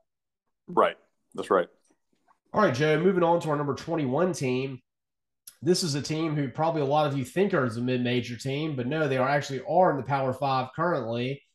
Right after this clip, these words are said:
Speaker 2: and they don't just play basketball, and that's Wake Forest. Uh, Wake Forest <laughs> last year was undefeated for a very long time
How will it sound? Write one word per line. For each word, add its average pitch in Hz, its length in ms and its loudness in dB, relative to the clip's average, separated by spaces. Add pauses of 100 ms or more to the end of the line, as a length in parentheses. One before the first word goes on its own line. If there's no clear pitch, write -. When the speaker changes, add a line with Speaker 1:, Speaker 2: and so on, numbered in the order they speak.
(120)
Speaker 2:
and 95 80 -8
they 117 100 0
don't 156 260 0
just 160 180 -6
play 147 160 2
basketball, 135 640 0
and 135 100 0
that's 143 180 -2
Wake 160 200 -2
Forest. 180 580 0 (380)
Uh, 135 260 0
Wake 151 200 0
Forest 180 440 4
<laughs> 147 80 4
last 143 280 0
year 143 360 -2 (220)
was 131 160 -2
undefeated 165 600 0
for 143 160 -2
a 120 60 -2
very 139 280 0
long 131 320 -2
time 147 480 -2